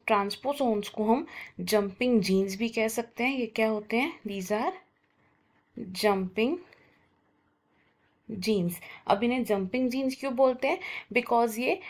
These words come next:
अपनी पोजीशन से मूव कर सकते हैं। ये क्या है हमारे? These are mobile genetic एलिमेंट्स, जो अपनी पोजीशन चेंज कर सकते हैं।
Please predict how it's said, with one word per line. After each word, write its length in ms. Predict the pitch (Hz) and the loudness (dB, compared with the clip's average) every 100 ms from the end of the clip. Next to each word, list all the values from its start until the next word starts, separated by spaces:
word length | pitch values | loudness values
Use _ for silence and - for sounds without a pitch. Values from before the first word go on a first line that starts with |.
| - | 0
अपनी 360 | 220 - 247 349 403 _ _ _ _ - | 0 2 2 2 0 _ _ _ _ 0
पोजीशन 440 | 226 220 - 240 | 2 2 2 2
से 240 | 233 370 415 247 | 4 2 2 2
मूव 200 | 262 262 | 2 2
कर 140 | 214 185 185 | 2 2 0
सकते 280 | 175 - 180 | -6 -2 0
हैं। 140 | 180 | 2
ये 160 | 202 220 | 2 2
क्या 200 | 220 226 | 4 4
है 140 | 233 | 4
हमारे? 380 | 220 214 214 320 - - - 190 | 4 2 2 2 -2 -12 -10 -6
These 320 | 202 208 196 214 | -2 0 4 6
are 120 | 339 - - _ _ _ _ _ _ _ _ _ _ _ _ _ _ _ _ _ _ | 6 2 -16 _ _ _ _ _ _ _ _ _ _ _ _ _ _ _ _ _ _
mobile 840 | 202 208 220 208 202 190 190 269 330 - _ _ _ _ _ _ _ _ _ _ - _ _ _ _ _ _ _ _ 214 180 | -2 2 4 6 4 4 2 0 -4 -14 _ _ _ _ _ _ _ _ _ _ -20 _ _ _ _ _ _ _ _ -12 -4
genetic 800 | 214 220 220 220 220 269 - - - _ _ _ _ _ _ _ _ _ _ _ _ _ _ _ _ _ | 2 4 4 2 0 0 -2 -20 -20 _ _ _ _ _ _ _ _ _ _ _ _ _ _ _ _ _
एलिमेंट्स, 640 | - 190 180 180 202 175 - | 6 6 4 2 2 -2 0
जो 140 | 220 208 | 2 4
अपनी 180 | 214 214 | 2 0
पोजीशन 520 | 220 185 190 262 311 - - - - | -2 0 -2 -4 -6 -10 -20 -10 0
चेंज 220 | 208 190 | 0 2
कर 140 | 180 | -4
सकते 380 | 170 160 160 - | -4 -8 -10 -10
हैं। 140 | 175 | -10